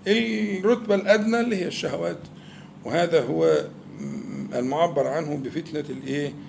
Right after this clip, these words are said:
الصدر. فمن يرد الله أن يهديه يشرح إيه؟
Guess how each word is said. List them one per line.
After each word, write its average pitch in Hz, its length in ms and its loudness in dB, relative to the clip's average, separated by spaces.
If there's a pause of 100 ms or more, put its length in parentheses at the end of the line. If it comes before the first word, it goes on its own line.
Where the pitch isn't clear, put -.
(220)
الصدر. - 380 -2 (800)
فمن 143 140 0
يرد 165 220 6
الله 147 580 2
أن 143 40 -6
يهديه 160 580 2
يشرح 156 440 2
إيه؟ 170 440 -2